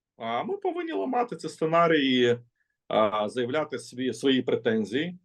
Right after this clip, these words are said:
які полягають в тому, що або ви вирішуєте маленьку проблему, даєте нам більше зброї, е, нато,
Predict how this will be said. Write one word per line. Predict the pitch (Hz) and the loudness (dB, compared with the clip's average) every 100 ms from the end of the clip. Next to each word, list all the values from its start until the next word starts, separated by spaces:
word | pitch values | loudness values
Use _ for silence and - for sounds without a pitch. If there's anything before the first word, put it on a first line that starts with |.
| _ | _
які | 127 117 156 | -8 -4 -2
полягають | 143 135 131 127 117 | 2 4 4 2 2
в | |
тому, | - 117 110 | 2 2 2
що | - 123 | 2 2
або | 120 147 | 4 4
ви | |
вирішуєте | 135 127 120 123 117 | 4 4 0 -2 0
маленьку | 110 110 104 98 117 | 0 0 -2 -4 -6
проблему, | 131 127 156 151 131 | -4 -2 -2 -4 -4
даєте | 135 139 139 | -2 -2 -6
нам | 135 123 | -10 -12
більше | 131 - 127 | -12 -8 -8
зброї, | 110 131 127 123 123 _ _ _ _ _ _ | 0 6 8 6 4 _ _ _ _ _ _
е, | 120 110 | -6 -2
нато, | 120 135 117 123 139 147 | 2 2 2 0 -4 -4